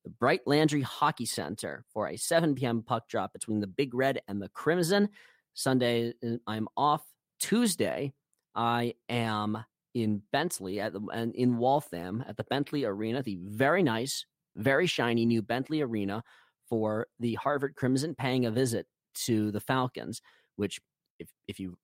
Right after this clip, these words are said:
are in Massachusetts and you have not yet seen Bentley's new arena, go see it. It is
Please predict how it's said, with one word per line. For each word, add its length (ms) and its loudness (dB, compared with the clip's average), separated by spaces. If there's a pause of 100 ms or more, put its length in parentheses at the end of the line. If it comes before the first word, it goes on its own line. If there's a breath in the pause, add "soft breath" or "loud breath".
are 160 2
in 380 2 (340)
Massachusetts 920 0 (280)
and 80 0
you 80 2
have 80 -2
not 180 -2
yet 140 -6
seen 420 -2 (160)
Bentley's 300 -2
new 100 2
arena, 340 0 (460)
go 200 4
see 260 0
it. 160 -8 (180)
It 140 2
is 340 0